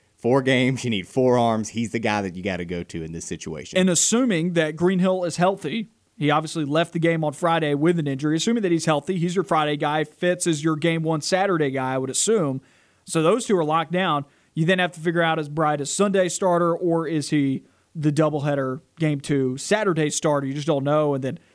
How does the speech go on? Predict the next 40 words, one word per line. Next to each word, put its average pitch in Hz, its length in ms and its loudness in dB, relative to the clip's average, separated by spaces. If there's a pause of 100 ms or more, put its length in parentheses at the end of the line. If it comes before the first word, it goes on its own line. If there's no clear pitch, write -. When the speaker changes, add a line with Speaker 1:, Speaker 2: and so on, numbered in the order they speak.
(220)
Speaker 2:
does, 123 260 -4
uh, 117 180 -2
Mason 123 360 -2
Barnett 123 500 -4
pitch 151 400 -2
this 156 240 -4
weekend 151 320 0
as 143 140 -4
a 156 80 -4
starter? 147 520 0
Auburn's 214 300 -2
gonna 208 140 0
have 190 160 0
to 165 100 0
juggle 175 380 2
some 160 180 -4
arms 139 360 -2
this 151 200 0
weekend. 131 540 -2 (680)
It'll 170 180 2
be 175 120 4
interesting 160 300 -4
to 143 60 -6
see 156 180 0
what 147 160 -2
they 147 120 2
go 135 200 2
with 127 320 -2 (500)
on 135 480 0
this 143 320 -2
weekend 131 500 0
Speaker 1:
Yeah, 127 60 -2
Speaker 2:
or, 127 40 0
Speaker 1:
it's 123 100 0
a 131 100 0
Speaker 2:
or 135 100 2
this 143 240 0
weekend 143 280 0
against 127 340 -4
Xavier. 127 360 -4